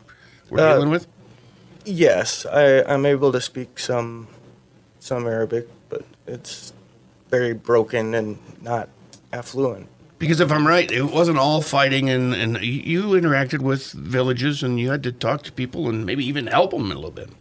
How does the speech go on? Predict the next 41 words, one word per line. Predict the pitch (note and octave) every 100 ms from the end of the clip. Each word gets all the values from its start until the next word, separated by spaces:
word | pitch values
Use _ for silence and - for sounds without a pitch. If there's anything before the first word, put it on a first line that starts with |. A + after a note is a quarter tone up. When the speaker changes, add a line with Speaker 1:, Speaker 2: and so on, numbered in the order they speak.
| -
Speaker 2:
Oh, | - C3
absolutely. | C3 - D3 C#3+ E2+ E2+
Speaker 1:
Yeah. | A2 B2 A#2 _ - -
What | C3+ C#3
kind | D3
of | C3+
stuff | - - - -
did, | A#2+ G#2
what | A2 A2 G#2 G#2
were | G#2+
you |
helping | A2+ C3 -
'em | F#2
with? | F#2 - -
Speaker 2:
That's, | - E3 - D3+
uh, | D3 C#3 C#3 C3+ C3
the | B2+
one | B2+ D#3 D#3
thing | D#3 D3+ D3
that | A2
sticks | - B2+ -
out | C#3 A2
in | A2
my | A2+ A2+
mind | A2+ A2+ A2 A2
that | G#2+
I | G#2+
think, | - A2 A2 -
uh, | G#2 F2+ D#2+ D2+ - - _ _ _ _ _ - - - -
was | C#3+ C#3 A#2
very | C3 B2+ A#2
rewarding | A2+ G#2+ G#2+ A#2+ A#2 A2+ A2
is | G#2 G#2
we | A#2+
got | A2+ G#2+ -
to | - A#2+ A2+ A2+ A2 E2 _ _ - -
stop | - C#3 A#2 A2
in | B2
a | A#2 G#2+ G2+ E2 _ _ _ -
small | - B2 A2+
village, | A2+ A2 A2+ A2 A2